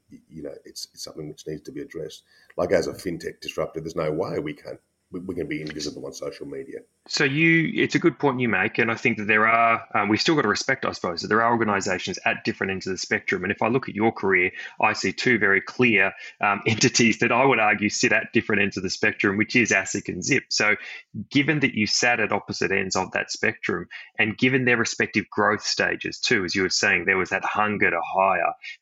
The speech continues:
Speaker 2: um, their brand voices, their market expectations, everything that goes along with those two entities.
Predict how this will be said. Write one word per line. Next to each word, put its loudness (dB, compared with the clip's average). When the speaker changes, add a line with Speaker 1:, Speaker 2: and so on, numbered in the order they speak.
Speaker 2:
um, 2
their 4
brand 2
voices, 0
their 2
market 2
expectations, -2
everything 2
that 0
goes 0
along 2
with 2
those 2
two 2
entities. -2